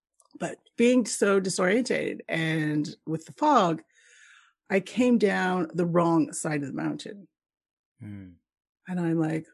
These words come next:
Speaker 1: "Okay, what the hell? This doesn't really look familiar." <laughs> So what do I do? I climb another mountain. <laughs> And then I go down that mountain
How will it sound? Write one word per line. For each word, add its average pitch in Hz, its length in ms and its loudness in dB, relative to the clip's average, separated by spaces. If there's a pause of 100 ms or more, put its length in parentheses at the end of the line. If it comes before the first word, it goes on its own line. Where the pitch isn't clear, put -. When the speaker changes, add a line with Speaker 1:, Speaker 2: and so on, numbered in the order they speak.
Speaker 1:
"Okay, 175 460 -6 (100)
what 202 340 -6 (180)
the 190 120 -8
hell? 233 260 -2
This 175 180 -2
doesn't 180 280 0
really 170 180 0
look 185 180 -4
familiar." 262 460 0
<laughs> - 20 10 (1300)
So 165 180 -4
what 180 80 2
do 214 80 6
I 240 80 4
do? 294 200 4
I 254 60 -6
climb 302 260 4
another 403 300 6
mountain. 170 600 2 (340)
<laughs> - 640 -2 (1200)
And 262 760 2
then 208 400 4
I 160 160 -4
go 156 220 0
down 185 240 2
that 247 240 4
mountain 160 640 -2